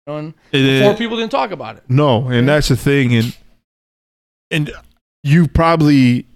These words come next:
Speaker 2: if it was brought up in the, in the, in the past, you know, people might look at it differently. But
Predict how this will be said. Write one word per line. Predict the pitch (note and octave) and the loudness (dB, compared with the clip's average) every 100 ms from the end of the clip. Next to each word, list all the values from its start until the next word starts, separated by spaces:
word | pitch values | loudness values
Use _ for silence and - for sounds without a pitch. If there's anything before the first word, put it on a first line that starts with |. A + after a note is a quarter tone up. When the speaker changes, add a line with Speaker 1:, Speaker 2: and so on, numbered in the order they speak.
| - | -4
Speaker 2:
if | B2+ | 0
it | C#3 | 2
was | B2+ B2 | 2 2
brought | C#3+ C3 | 2 2
up | B2 C3 | 2 -2
in | |
the, | B2 - _ - | -6 -10 _ -8
in | B2+ | -6
the, | A#2+ B2 _ _ _ | -6 -6 _ _ _
in | B2 | -14
the | A2+ | -6
past, | D3+ G3 E3 C3 - - - | 0 2 2 0 -4 -12 -16
you | C3+ B2 | -10 -6
know, | A#2 A#2+ - _ | -6 -8 -10 _
people | - C#3+ C3+ | -8 -6 -4
might | B2+ B2+ C3 | -2 -2 -2
look | B2 C3+ B2 C3+ | -2 0 0 0
at | B2 | 0
it | A#2+ | 0
differently. | B2 A#2 B2 A#2+ A#2+ | -2 -2 -4 -2 -2
But | A#2 A2+ - | -2 -4 -4